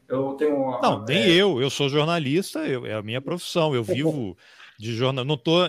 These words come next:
Speaker 2: em nenhum grupo grande, mas eu faço jornalismo. Por acaso,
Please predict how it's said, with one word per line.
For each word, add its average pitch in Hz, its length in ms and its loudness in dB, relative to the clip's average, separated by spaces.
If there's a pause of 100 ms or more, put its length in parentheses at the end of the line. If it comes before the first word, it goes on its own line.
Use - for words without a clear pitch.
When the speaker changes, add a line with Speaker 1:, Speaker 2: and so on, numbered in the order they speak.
Speaker 2:
em 135 100 -6
nenhum 139 440 -6
grupo 123 420 -2
grande, 131 480 -4
mas 117 220 -4
eu 151 160 -2 (240)
faço 131 360 -6
jornalismo. 160 640 0
Por 127 120 0
acaso, 143 640 0